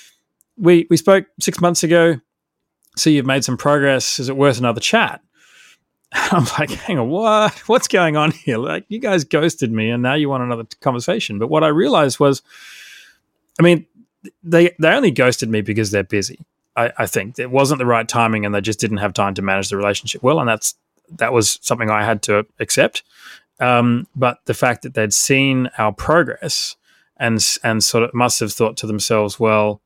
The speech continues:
they weren't quite right for us before, but we can see that they've got hustle, can see that they're making progress, and I think it's worth another conversation." And now we're actually in serious conversations with them. Um, so even, even if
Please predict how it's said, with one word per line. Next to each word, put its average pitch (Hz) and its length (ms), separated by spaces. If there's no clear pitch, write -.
they 123 80
weren't 139 200
quite 135 320
right 123 320
for 117 180
us 107 120
before, 143 600
but 120 160
we 123 80
can 117 180
see 143 240
that 123 120
they've 113 160
got 107 160
hustle, 113 400
can 104 160
see 139 180
that 120 120
they're 110 80
making 104 260
progress, 101 500
and 98 120
I 95 40
think 101 200
it's - 160
worth 101 160
another 92 200
conversation." 117 640
And 123 100
now 135 180
we're 123 140
actually 107 300
in 101 100
serious 104 360
conversations 127 640
with - 140
them. 85 200
Um, 113 440
so 139 220
even, 165 400
even 165 460
if - 460